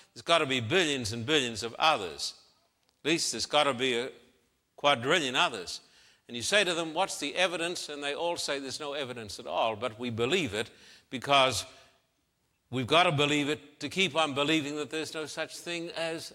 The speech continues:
an intelligent creator in the universe. Everything is random." But recently,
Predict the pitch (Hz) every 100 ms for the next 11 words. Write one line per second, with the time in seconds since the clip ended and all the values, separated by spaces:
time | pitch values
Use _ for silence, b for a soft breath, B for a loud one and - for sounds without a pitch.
0 | - 151 156 151 - 180 160 139 160 -
1 | 180 208 175 131 139 196 185 107 101 -
2 | B B - 143 143 127 143 127 151 160
3 | 190 101 69 _ _ _ _ _ _ _
4 | _ _ _ _ _ b b b b b
5 | b b b 127 123 127 175 240 - 170
6 | 131 110 113 107 131 190